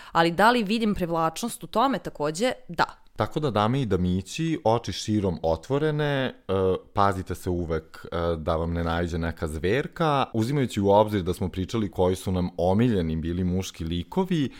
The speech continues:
Speaker 2: za koji lik bi rekla da je najsličniji tvom dečku?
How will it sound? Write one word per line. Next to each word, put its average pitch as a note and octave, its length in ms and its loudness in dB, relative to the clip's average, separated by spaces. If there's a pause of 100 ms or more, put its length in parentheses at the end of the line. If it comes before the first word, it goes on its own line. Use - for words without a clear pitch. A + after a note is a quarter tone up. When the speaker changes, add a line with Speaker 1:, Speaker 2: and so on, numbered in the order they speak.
(140)
Speaker 2:
za F2 200 -2
koji D3 380 4
lik C#3 500 -2
bi G2+ 200 0
rekla F#2+ 640 0
da F2+ 160 -2
je F2 60 2
najsličniji F#2+ 680 -2
tvom F2 400 0
dečku? - 400 -14